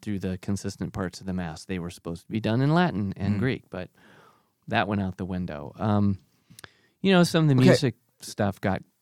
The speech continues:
Speaker 2: So can I,
Speaker 1: carried away.
Speaker 2: so it, would it be fair to c-, characterize that then as there was a, a disobedience to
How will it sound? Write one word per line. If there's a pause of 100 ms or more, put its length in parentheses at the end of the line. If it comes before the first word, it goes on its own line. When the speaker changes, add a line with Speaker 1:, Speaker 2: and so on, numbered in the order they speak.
Speaker 2:
So
can
I,
Speaker 1:
carried
away.
Speaker 2:
so (320)
it,
would
it
be
fair
to
c-, (180)
characterize
that
then (200)
as (480)
there
was
a, (140)
a
disobedience (460)
to